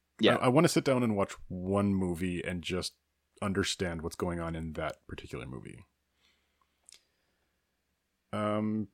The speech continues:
Speaker 2: getting up to the end of The Gray Man, I, I don't have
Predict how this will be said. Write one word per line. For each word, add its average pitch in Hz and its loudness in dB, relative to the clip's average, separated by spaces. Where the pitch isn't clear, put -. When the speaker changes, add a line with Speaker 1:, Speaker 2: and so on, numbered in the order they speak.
Speaker 2:
getting 143 6
up 143 4
to 143 4
the 110 6
end 107 2
of 87 -2
The 101 2
Gray 90 2
Man, 90 -4
I, 90 -2
I - 6
don't 156 4
have 123 6